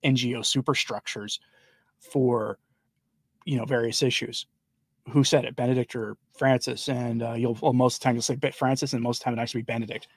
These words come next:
They were very similar on that. As much as that will disturb people to know,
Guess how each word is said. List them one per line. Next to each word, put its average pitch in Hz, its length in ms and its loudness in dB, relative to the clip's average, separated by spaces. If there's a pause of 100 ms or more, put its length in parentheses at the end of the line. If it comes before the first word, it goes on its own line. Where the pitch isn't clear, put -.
(100)
They 147 80 8
were 156 100 10
very 135 320 8
similar 117 460 4
on 101 100 -2
that. 101 220 -4 (320)
As 139 100 0
much 165 220 10
as 135 100 4
that 139 160 8
will 123 80 0
disturb 117 380 -4
people - 220 -8
to 117 120 -14
know, 120 340 -4